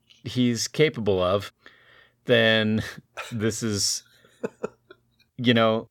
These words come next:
worth ticking the box, um, <laughs> at least. Yeah, a-, as far as who's going to really enjoy this movie, uh, you know, if you like dark comedy,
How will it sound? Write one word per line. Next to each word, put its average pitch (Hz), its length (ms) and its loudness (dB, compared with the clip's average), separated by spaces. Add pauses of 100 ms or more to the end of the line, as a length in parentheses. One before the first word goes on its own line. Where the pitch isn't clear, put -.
(120)
worth 147 500 4
ticking 156 340 4
the 120 100 6
box, 127 720 2 (1000)
um, 104 440 2 (320)
<laughs> - 320 -18
at 117 140 0
least. 135 520 -2 (1000)
Yeah, 180 180 10
a-, 156 280 2
as 151 140 2
far 214 240 6
as 170 200 2
who's 156 220 2
going 156 220 4
to 131 60 2
really 135 260 6
enjoy 123 380 4
this 123 200 -2
movie, 127 420 2 (640)
uh, 127 400 6
you 156 120 2
know, 143 140 4 (220)
if - 80 -10
you 117 80 4
like 117 260 4
dark 101 260 2
comedy, 123 520 0